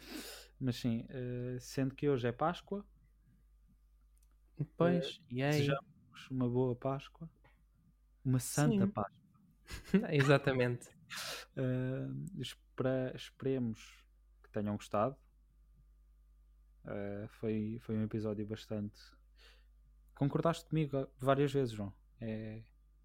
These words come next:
Speaker 2: Pois,
Speaker 1: é
Speaker 2: tenho que
Speaker 1: incrível.
Speaker 2: discordar mais.
Speaker 1: Pois, eu também acho que sim. Mas, tipo, se tu tivesses discordado, isto tinha dado muito mais tempo de podcast. E não acredito que haja muita gente a ouvir isto até ao fim.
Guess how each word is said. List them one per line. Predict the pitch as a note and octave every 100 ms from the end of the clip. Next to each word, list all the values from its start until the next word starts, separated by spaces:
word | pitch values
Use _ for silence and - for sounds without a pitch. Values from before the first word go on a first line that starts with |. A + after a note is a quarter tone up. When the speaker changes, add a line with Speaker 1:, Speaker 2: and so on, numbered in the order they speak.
| - - - - - - _
Speaker 2:
Pois, | B2+ B2 -
Speaker 1:
é | - - - - - -
Speaker 2:
tenho | A2+
que | A#2
Speaker 1:
incrível. | G#2+ G2+
Speaker 2:
discordar | - C3+ B2+ B2
mais. | A#2+ A#2+ - - - - - - -
Speaker 1:
Pois, | - C3
eu | A#2
também | A#2+ A#2+
acho | A#2 -
que | -
sim. | A2 - _ _ _ _ -
Mas, | - B2
tipo, | - A#2 -
se | -
tu | B2
tivesses | A2+ A2+ A2+
discordado, | - - G#2+ G#2+
isto | G#2+ -
tinha | A2
dado | G#2+ G#2+
muito | G#2+ G#2+
mais | A#2 A2
tempo | A2+
de | A2
podcast. | G#2+ - G2+ - _ - - - _
E | G#2+
não | G#2 G#2+
acredito | G#2 G#2+ G#2 G#2+
que | A2
haja | G2+ G#2
muita | G#2+ G#2+ G#2 G#2
gente | G#2 G2+
a | G#2
ouvir | G2 G2+
isto | G2+ G#2
até | G#2
ao | G2+
fim. | - G#2